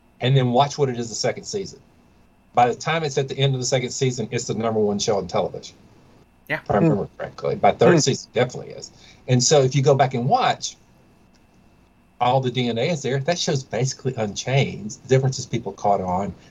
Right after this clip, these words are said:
Speaker 1: they let it stay, and they were building and telling this narrative story. But if you wanna do traditional sitcom, eh, Cheers.
Speaker 2: Cheers.
Speaker 1: This is
Speaker 3: It's
Speaker 1: exactly what you
Speaker 3: interesting.
Speaker 1: need.
Speaker 3: It's interesting to me that, like, a big part of this conversation is about, like, character growth and development, and, like,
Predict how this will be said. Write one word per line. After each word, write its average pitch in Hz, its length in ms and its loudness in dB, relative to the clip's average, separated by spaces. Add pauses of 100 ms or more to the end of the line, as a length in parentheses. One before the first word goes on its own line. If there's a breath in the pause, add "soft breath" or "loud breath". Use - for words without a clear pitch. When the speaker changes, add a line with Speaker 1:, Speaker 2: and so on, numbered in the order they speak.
(100)
Speaker 1:
they 104 120 2
let 92 160 2
it 87 80 -6
stay, 78 440 -2 (220 soft breath)
and 110 100 4
they 110 60 8
were 104 120 8
building 90 380 2
and 90 100 -4
telling 82 300 -6
this - 160 -10
narrative 71 320 -6
story. - 500 2 (540 soft breath)
But 117 80 4
if 117 100 4
you 196 80 8
wanna 208 160 8
do 143 160 4
traditional 131 420 4
sitcom, 120 540 0 (140)
eh, - 80 -16 (720)
Cheers. - 680 -2 (440)
Speaker 2:
Cheers. - 480 -14 (100)
Speaker 1:
This 131 160 -6
is 131 100 -2
Speaker 3:
It's - 120 4
Speaker 1:
exactly 139 260 4
what 143 160 0
you 143 60 -4
Speaker 3:
interesting. 214 220 -4
Speaker 1:
need. 185 60 -6 (520)
Speaker 3:
It's 190 180 -4
interesting 254 420 -2
to 208 60 6
me 190 280 8
that, 165 200 6
like, 160 300 2
a 170 80 4
big 185 220 4
part 180 180 4
of 156 60 2
this 143 120 -10
conversation 151 640 -6
is 151 120 -4
about, 127 320 -2
like, 110 240 -8 (420)
character 165 400 4
growth 139 360 0
and 151 120 0
development, 139 600 4
and, 143 160 2
like, 139 260 0